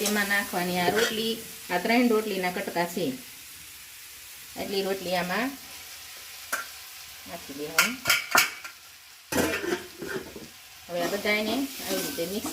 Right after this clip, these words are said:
કરી નાખવાનું. આમાં ધ્રુવ છે ને, એને આવા રોટલી બહુ ભાવે છે, એને છાશવાળી ઓછી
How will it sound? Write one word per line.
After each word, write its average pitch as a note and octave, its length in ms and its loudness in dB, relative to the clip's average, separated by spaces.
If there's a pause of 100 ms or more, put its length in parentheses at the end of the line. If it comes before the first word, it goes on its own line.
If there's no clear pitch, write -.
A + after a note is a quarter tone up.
કરી C#4+ 280 6
નાખવાનું. F3 520 4 (540)
આમાં G3 260 2
ધ્રુવ A#3+ 320 6
છે C#4 160 2
ને, C4+ 200 4
એને A#3 160 2
આવા G#3 280 4
રોટલી G#3+ 320 2
બહુ A3+ 80 4 (140)
ભાવે F#3+ 320 4
છે, G#3 140 -2
એને F3 80 -2 (100)
છાશવાળી A#3 580 6
ઓછી A#3 240 0